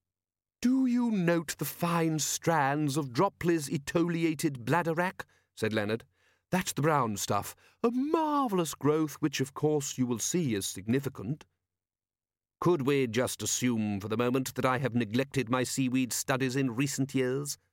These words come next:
Said the patrician. "Really? Oh, the loss is entirely yours, I assure you. The point is, of course,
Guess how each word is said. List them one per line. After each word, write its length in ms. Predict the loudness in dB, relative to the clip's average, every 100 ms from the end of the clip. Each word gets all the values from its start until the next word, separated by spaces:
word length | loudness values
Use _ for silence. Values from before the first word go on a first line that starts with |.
| _ _ _
Said 140 | -4 -4
the 40 |
patrician. 500 | -4 -4 -4 -4 -8 -12 _ _ 0
"Really? 540 | 4 4 4 4 2 -2 -18 _ _ _ 0
Oh, 1120 | 4 4 4 4 4 4 2 2 2 0 -2
the 120 | 0
loss 380 | 0 2 0 0
is 160 | 0 2
entirely 680 | -2 2 2 2 2 0
yours, 500 | 0 0 2 0 0
I 120 | 0
assure 460 | 0 0 2 2 2
you. 180 | 2 -2 -4 -18 -4
The 80 | -2
point 320 | 2 2 2
is, 380 | 2 2 2 0
of 140 | -4
course, 420 | -2 0 0 -4